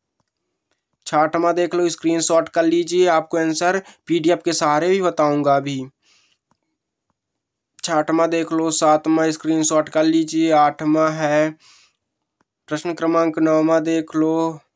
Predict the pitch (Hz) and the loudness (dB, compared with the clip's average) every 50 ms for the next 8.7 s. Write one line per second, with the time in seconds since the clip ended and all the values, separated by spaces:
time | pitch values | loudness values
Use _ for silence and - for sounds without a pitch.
0 | _ _ _ _ _ - 143 151 147 143 - 156 156 160 160 160 160 160 156 151 | _ _ _ _ _ -4 -2 -2 -2 -2 -2 0 2 2 2 0 0 -4 -4 -4
1 | 160 160 160 160 165 170 165 _ _ _ _ _ _ _ _ _ _ _ _ _ | -4 -2 0 0 0 -2 -4 _ _ _ _ _ _ _ _ _ _ _ _ _
2 | _ _ _ _ _ _ _ _ _ _ _ _ _ _ _ _ _ _ _ _ | _ _ _ _ _ _ _ _ _ _ _ _ _ _ _ _ _ _ _ _
3 | _ _ _ _ _ _ _ _ _ _ _ _ _ _ _ _ _ - 147 151 | _ _ _ _ _ _ _ _ _ _ _ _ _ _ _ _ _ -8 -2 0
4 | 156 156 151 151 156 156 160 165 165 165 160 160 156 156 156 160 165 165 - _ | 2 4 4 4 4 4 2 2 2 0 0 0 2 2 2 0 -2 -8 -14 _
5 | _ _ _ _ _ _ _ _ _ _ _ _ _ _ _ _ _ - 147 147 | _ _ _ _ _ _ _ _ _ _ _ _ _ _ _ _ _ -6 -2 2
6 | 147 147 151 156 156 160 160 156 160 165 165 156 - 151 151 156 160 165 165 160 | 2 2 4 2 2 2 0 0 0 -2 -4 -4 -6 -6 -4 -4 -2 -4 -4 -6
7 | 156 - - 156 156 156 156 - 156 156 151 - 156 156 156 156 160 160 156 160 | -8 -8 -6 -2 -2 -2 -2 -2 -2 -4 -4 -2 -4 -2 0 0 0 0 0 -2
8 | 160 156 151 151 147 147 147 151 151 151 160 170 175 | -2 -2 -2 -4 -6 -6 -6 -6 -4 -4 -4 -4 -6